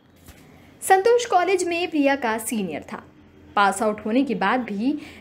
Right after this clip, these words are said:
प्रिया के पीछे वो बार-बार कॉलेज जाता था और उसे परेशान करता था। इन सब बातों से परेशान होकर प्रिया ने संतोष के खिलाफ कंप्लेन की और पुलिस ने प्रिया की सुरक्षा के लिए उसके साथ एक कांस्टेबल की ड्यूटी लगाई।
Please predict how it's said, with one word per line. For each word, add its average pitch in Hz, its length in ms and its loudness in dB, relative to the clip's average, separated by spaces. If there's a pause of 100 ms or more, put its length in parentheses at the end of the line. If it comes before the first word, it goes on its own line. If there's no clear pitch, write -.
(160)
प्रिया 403 280 6
के 427 180 0
पीछे 339 340 0
वो 392 120 2
बार-बार 226 760 0
कॉलेज 214 320 2
जाता - 300 -4
था - 220 -12 (400)
और 214 120 -2
उसे 262 280 0
परेशान 185 580 -4
करता - 280 -8
था। - 160 -14 (760)
इन 392 80 2
सब 440 140 4
बातों 392 320 4
से 440 120 2
परेशान 285 560 0
होकर 254 440 0
प्रिया 240 360 -4
ने 208 240 -2
संतोष 247 640 -2
के 311 120 -2
खिलाफ 214 500 -2
कंप्लेन 226 460 2
की 269 320 -2 (500)
और 359 100 6
पुलिस 381 500 2
ने 285 220 4 (140)
प्रिया 294 300 2
की 269 280 -4
सुरक्षा 269 560 0
के 339 180 0
लिए 202 440 -2 (460)
उसके 427 320 2
साथ 339 400 0
एक 320 260 -4
कांस्टेबल 277 520 0
की 214 220 -4
ड्यूटी 180 360 -4
लगाई। 156 300 -8